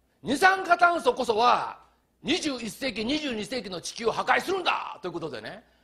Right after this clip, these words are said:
この脱炭素原理主義、まあ、グレタ主義と言ってもいいかもわかりませんね。あの、スウェーデンの少女ですよ。まあ、でも、そういったことをなぜ彼が乗っていったかといったら、実は民主党っていうのは、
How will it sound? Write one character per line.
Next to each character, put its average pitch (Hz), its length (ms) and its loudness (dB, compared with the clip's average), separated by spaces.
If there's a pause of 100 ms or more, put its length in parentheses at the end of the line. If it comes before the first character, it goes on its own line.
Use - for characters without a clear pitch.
(560)
こ 302 80 0
の 294 140 2
脱 320 380 4
炭 285 300 2
素 208 340 -2
原 220 120 4 (100)
理 247 140 -6
主 - 140 -2
義、 285 300 -8 (320)
ま 170 100 -4
あ、 - 200 -10
グ 285 80 0
レ 359 100 2
タ 320 140 6
主 - 100 -4
義 254 140 -6
と 156 80 -8
言 143 40 -8
っ - 40 -20
て 147 60 -12
も 120 80 -16
い 127 40 -18
い - 20 -18
か 123 100 -16
も 113 80 -16
わ 101 60 -12
か 107 40 -14
り 107 60 -16
ま 110 40 -20
せ 120 80 -18
ん 127 40 -14
ね。 135 340 -12 (2000)
あ 143 100 -10
の、 143 60 -8
ス 143 140 -10
ウ 185 40 -4
ェ 180 40 -4
ー - 20 -8
デ 160 60 -6
ン 143 80 -8
の 127 60 -10
少 180 200 -4
女 143 100 -10
で 120 80 -14
す 104 100 -20
よ。 101 200 -16 (1900)
ま 208 100 0
あ、 - 20 -4
で 247 80 0
も、 202 440 2
そ 247 160 0
う 254 40 -2
い - 20 -12
っ - 40 -14
た 226 100 2
こ 185 100 -4
と - 80 -2
を 165 40 -2
な 156 160 0
ぜ 180 320 0
彼 202 160 -2
が 156 80 0
乗 156 120 -6
っ - 20 -12
て 175 120 -8
い 170 40 -2
っ 143 40 -16
た 151 100 -6
か 131 80 -8
と 120 80 -12
い 110 40 -12
っ - 20 -14
た 117 140 -12
ら、 104 240 -12
実 165 220 -16
は 185 80 -6
民 143 220 -8
主 - 120 -6
党 220 140 -2
っ 208 60 -12
て - 80 -10
い 180 40 -4
う 147 40 -10
の 98 140 -16
は、 110 340 -14